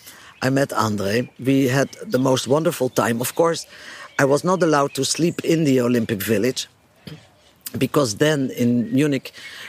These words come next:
there was a men's village and there was a women's village. And at eleven o'clock all the women had to leave the village. It's not like this anymore today. So as we were a young couple and very much in love, we said,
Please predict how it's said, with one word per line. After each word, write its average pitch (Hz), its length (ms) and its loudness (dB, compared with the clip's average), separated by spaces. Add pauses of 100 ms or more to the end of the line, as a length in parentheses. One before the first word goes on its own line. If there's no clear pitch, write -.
(120)
there 110 80 0
was 123 180 2
a 123 40 0
men's 156 380 0
village 139 440 -2
and 127 80 0
there 120 80 0
was 113 160 0
a 127 60 0
women's 135 400 -2
village. 98 340 -4
And 117 180 -2
at 117 140 -2
eleven 156 300 0
o'clock - 320 -2
all 156 180 2
the 156 80 0
women 151 300 0
had 143 160 0
to 135 80 2
leave 147 480 0 (480)
the 131 100 0
village. 107 380 -2
It's 127 200 -2
not 175 180 0 (120)
like 139 220 0
this 131 260 -2
anymore 123 380 0
today. 110 500 -2 (760)
So 170 420 0 (260)
as 220 220 0
we 226 80 -2
were 165 220 2
a 151 60 2
young 151 220 0
couple 127 380 0
and 123 80 0
very 123 240 2
much 113 300 -4
in 113 120 0
love, 117 260 0
we 123 120 0
said, 120 260 0